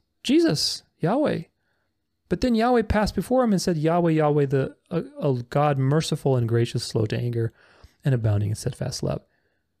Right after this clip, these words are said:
So Yahweh is speaking in third person.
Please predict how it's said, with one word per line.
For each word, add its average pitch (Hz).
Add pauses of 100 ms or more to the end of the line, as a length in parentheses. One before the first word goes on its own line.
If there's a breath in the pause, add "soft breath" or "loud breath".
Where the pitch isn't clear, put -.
(160)
So 170
Yahweh 180
is 170
speaking 156
in 135
third 131
person. 147